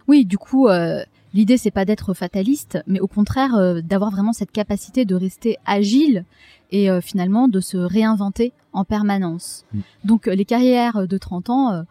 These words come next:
Speaker 1: on peut dire que c'est fini. Euh, ça n'exi-, ça n'existe plus. Et c'est pour ça que c'est important aussi de le souligner, non seulement pour, euh, les adultes qui sont déjà dans le monde du travail, mais aussi pour les étudiants qui nous écoutent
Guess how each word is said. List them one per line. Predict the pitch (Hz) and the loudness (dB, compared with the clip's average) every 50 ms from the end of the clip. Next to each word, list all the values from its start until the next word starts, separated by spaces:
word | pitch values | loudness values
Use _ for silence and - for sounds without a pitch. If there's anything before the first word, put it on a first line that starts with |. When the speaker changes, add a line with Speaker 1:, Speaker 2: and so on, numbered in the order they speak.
| _ _ - | _ _ -10
Speaker 1:
on | 196 | -6
peut | 190 - 202 | -4 -2 -2
dire | 180 208 262 - | -2 -2 -4 -4
que | - 202 | -4 -6
c'est | 190 - - 185 | -6 -4 -6 -8
fini. | - - - 269 277 285 269 233 - _ _ _ _ _ _ | -8 -2 2 4 6 6 6 4 2 _ _ _ _ _ _
Euh, | 190 180 175 175 175 180 175 180 180 | -8 -6 -6 -4 -4 -4 -4 -6 -6
ça | - - - 208 190 | -8 -10 -6 -4 -2
n'exi-, | 190 190 190 196 202 202 | -2 0 0 0 -2 -2
ça | - - 196 | -2 -2 -2
n'existe | 202 202 202 226 262 - - 233 220 | -2 0 0 -2 -2 -2 -2 -4 -4
plus. | - - - 185 - - _ _ - - - _ | -6 -8 -12 -12 -12 -12 _ _ -20 -20 -10 _
Et | - 220 214 202 - | 2 2 2 2 2
c'est | 214 - 247 | -2 -4 -4
pour | 214 262 - | -4 -4 -6
ça | - 403 | -8 -8
que | - | -6
c'est | - 247 | -4 -4
important | 226 - 247 226 - 277 | -4 -4 -4 -2 0 0
aussi | 262 - - 233 | 0 0 -2 -4
de | 214 | -2
le | 208 | -2
souligner, | 208 - - 233 202 226 247 277 269 | -2 -4 -4 -2 0 2 4 4 4
non | 233 214 | 4 2
seulement | - - 208 214 233 226 | 0 -2 -2 -2 -2 -4
pour, | - - - 208 196 185 | -4 -6 -8 -6 -4 -4
euh, | 175 170 175 _ _ _ _ _ _ _ _ - | -4 -4 -6 _ _ _ _ _ _ _ _ -10
les | - 180 160 | -8 -4 0
adultes | 202 196 185 202 247 277 269 - | 0 0 2 4 4 4 4 2
qui | - 214 | -2 -6
sont | - - 196 | -4 -2 -2
déjà | 190 196 226 | 0 0 0
dans | 214 196 | 0 0
le | 180 185 | 0 0
monde | 196 208 | 0 0
du | 185 - | 0 -2
travail, | - - 196 254 294 285 | -4 -2 0 2 4 4
mais | 240 196 | 4 2
aussi | 196 - - - | 0 -2 -6 -8
pour | - 202 | -6 -4
les | 190 190 180 190 | -2 -2 0 -2
étudiants | 190 - - 196 247 294 | -4 -4 -2 0 0 0
qui | 302 - - | 0 0 0
nous | 196 180 180 170 196 | 0 0 0 0 -2
écoutent | 208 - - 330 392 - - - - | -2 -2 -2 -2 -2 -2 -4 -12 -18